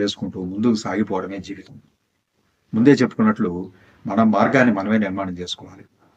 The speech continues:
మన రహదారిని మనమే నిర్మించుకోవాలి. దారిలో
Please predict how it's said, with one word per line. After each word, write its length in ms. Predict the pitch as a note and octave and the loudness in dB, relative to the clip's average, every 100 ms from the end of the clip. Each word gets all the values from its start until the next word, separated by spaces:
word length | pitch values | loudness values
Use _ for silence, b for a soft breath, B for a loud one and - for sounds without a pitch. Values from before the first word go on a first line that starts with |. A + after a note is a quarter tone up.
| _ _ _ _ _ _ _ - | _ _ _ _ _ _ _ -4
మన 100 | G#2 A2+ G#2 | 2 2 4
రహదారిని 420 | A#2+ B2+ A#2 G#2+ G2 | 6 6 4 2 0
మనమే 240 | G#2+ A#2 F#2+ F#2+ | 0 2 0 -4
నిర్మించుకోవాలి. 640 | G2+ G2+ - F#2 - F#2+ _ _ _ _ _ _ _ - | -6 -6 -8 -14 -18 -20 _ _ _ _ _ _ _ -2
దారిలో 260 | G#2+ A2 | 2 6